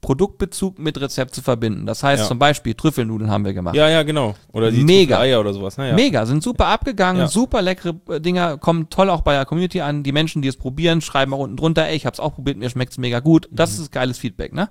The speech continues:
Speaker 2: Ja.
Speaker 1: Aber auch da gibt's dann Me-, Menschen, die dann zum Beispiel schreiben,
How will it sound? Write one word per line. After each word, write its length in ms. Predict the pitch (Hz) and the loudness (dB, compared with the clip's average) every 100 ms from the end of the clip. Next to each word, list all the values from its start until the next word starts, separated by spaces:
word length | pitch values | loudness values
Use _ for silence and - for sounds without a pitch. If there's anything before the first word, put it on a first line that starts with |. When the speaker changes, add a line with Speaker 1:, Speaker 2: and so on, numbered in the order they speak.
| - | -4
Speaker 2:
Ja. 120 | 120 - - - - _ | -6 -8 -20 -20 -20 _
Speaker 1:
Aber 260 | - 139 147 | 0 2 2
auch 120 | 127 | -2
da 180 | - 120 | 0 0
gibt's 220 | 180 - | 0 -4
dann 160 | 147 120 | -4 -6
Me-, 100 | - 135 | -6 -4
Menschen, 380 | 127 151 190 | -2 -2 -2
die 80 | 143 | 0
dann 140 | 127 127 | -2 -4
zum 100 | 127 | -6
Beispiel 280 | 127 - 135 | -6 -8 -8
schreiben, 400 | 123 127 156 | 0 2 2